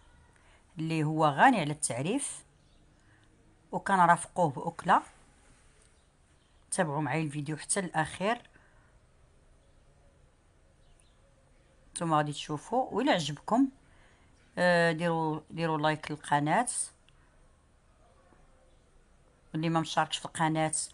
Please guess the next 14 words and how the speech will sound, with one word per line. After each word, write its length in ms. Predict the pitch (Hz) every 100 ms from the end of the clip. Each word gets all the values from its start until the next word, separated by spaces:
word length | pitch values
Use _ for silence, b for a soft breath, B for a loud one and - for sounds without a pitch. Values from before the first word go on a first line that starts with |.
| b b _
وجداد 360 | 165 143 160
على 140 | 131 143
القناه 440 | - 160 151 151 -
ي-، 380 | 151 151 147 147 143 b b b b b _ -
يشاركوا 420 | 147 - 160 - 151
في 60 |
القناه 480 | - - 147 151 202 -
باش 160 | 160 131
دائما 320 | 190 175 165
ان 60 |
شاء 200 | 156 -
الله 180 | 147 151
يتوصلوا 480 | 151 - 139 - 151
بالجديد. 580 | 139 143 143 143 226